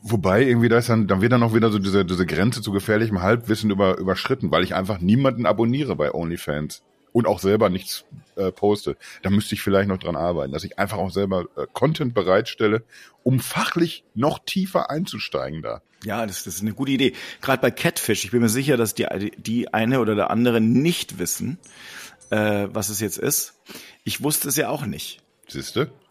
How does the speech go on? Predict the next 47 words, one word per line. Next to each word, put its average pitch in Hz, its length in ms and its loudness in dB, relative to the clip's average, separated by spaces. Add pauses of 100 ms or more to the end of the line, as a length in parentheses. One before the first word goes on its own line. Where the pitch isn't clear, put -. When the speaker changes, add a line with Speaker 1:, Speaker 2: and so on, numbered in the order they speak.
(240)
Speaker 1:
Und 113 120 0
du 90 80 -2
weißt - 300 -4
echt - 220 -10
eine 107 80 0
Menge, 123 400 -4 (180)
muss 80 120 -8
Speaker 2:
Ich 76 80 -8
Speaker 1:
man 80 80 -4
Speaker 2:
weiß 78 80 -4
Speaker 1:
mal 80 40 -2
Speaker 2:
ehrlich, 82 160 0
Speaker 1:
sagen. 113 120 2
Speaker 2:
aber, - 100 -6
aber 113 100 -4 (240)
Catfish - 320 -6
Speaker 1:
Wa-, 120 60 4
Speaker 2:
kannte 120 140 2
ich 123 40 4
Speaker 1:
warum 143 140 4
Speaker 2:
nicht. 202 80 8
Speaker 1:
nicht 185 140 4
auch 180 120 2
mal 180 180 6
dich - 360 0
loben 78 380 2
jetzt 76 220 -2
hier 76 320 -4
an, 87 140 -4
an 76 80 -4
Speaker 2:
Ah, 143 240 0
Speaker 1:
dieser - 120 -2
Stelle? 78 460 -4 (640)
Speaker 2:
guck. - 260 -4
Speaker 1:
Nee, 147 140 6
nee, 131 120 4
jetzt - 200 0
tatsächlich 113 520 2
irgendwie, 82 320 0
weil, 82 260 4
weil 90 140 2
irgendwie 95 180 2
sonst, 85 320 0
sonst 165 320 0
irgendwie 147 300 -4
bist - 200 -8
du, 156 220 0